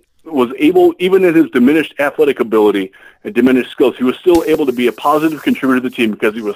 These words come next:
so smart, because he was a leader, because he understood how to position himself,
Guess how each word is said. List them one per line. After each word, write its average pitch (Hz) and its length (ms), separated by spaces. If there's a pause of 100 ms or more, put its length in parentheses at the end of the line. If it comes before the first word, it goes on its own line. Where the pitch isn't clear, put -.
so 170 200
smart, 147 640 (380)
because 117 200
he 117 80
was 117 140
a 110 60
leader, 151 440
because 139 300
he 113 160
understood 147 500
how 147 160
to 127 140
position 135 480
himself, 139 520